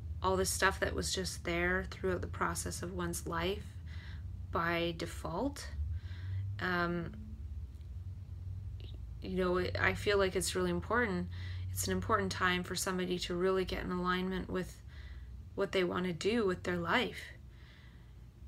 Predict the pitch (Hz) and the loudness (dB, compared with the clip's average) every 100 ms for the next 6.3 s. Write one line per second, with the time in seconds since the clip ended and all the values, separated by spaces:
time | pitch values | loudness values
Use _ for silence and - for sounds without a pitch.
0 | - - - - - - - - - 208 | -12 -12 -16 -18 -18 -18 -12 -8 4 6
1 | 190 180 196 226 190 208 196 185 - 185 | 8 6 6 6 4 0 0 -2 0 0
2 | 180 170 175 175 185 180 - 185 175 180 | 0 -2 -4 0 0 2 0 0 0 -2
3 | - 185 180 185 - 220 233 220 202 190 | -2 -2 0 -2 -2 2 4 4 4 4
4 | 185 - 180 175 180 175 190 180 180 175 | 2 2 2 2 0 2 2 4 2 0
5 | - - 151 - 170 170 - 170 170 185 | -2 0 -2 -2 -4 -2 -4 -4 -2 2
6 | 220 - | 4 2